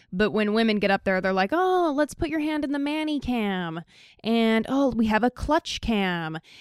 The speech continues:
and, "Oh, what dress are you wearing?" And it's like, you know, I, I did a movie about Alzheimer's disease. Do you wanna talk to me about Alzheimer's disease?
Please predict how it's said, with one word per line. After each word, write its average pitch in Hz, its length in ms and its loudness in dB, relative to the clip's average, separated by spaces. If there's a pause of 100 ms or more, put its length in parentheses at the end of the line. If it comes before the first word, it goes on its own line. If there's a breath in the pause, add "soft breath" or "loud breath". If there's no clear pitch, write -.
(140 loud breath)
and, 214 300 0
"Oh, 311 300 4
what 277 180 0
dress 247 380 0
are 311 100 2
you 226 180 4
wearing?" 165 560 -4
And 226 140 -2
it's 226 160 -4
like, 233 180 0
you 254 80 -2
know, 247 200 2
I, 262 340 2 (100)
I 240 360 2 (100)
did 226 160 2
a 226 40 2
movie 220 340 2
about 185 180 0
Alzheimer's 180 560 -4
disease. - 640 -12 (500)
Do 202 100 -4
you 208 80 2
wanna 196 180 2
talk 185 240 -2
to 202 60 -8
me 190 80 -2
about 175 200 -2
Alzheimer's 220 480 -4
disease? 247 640 -6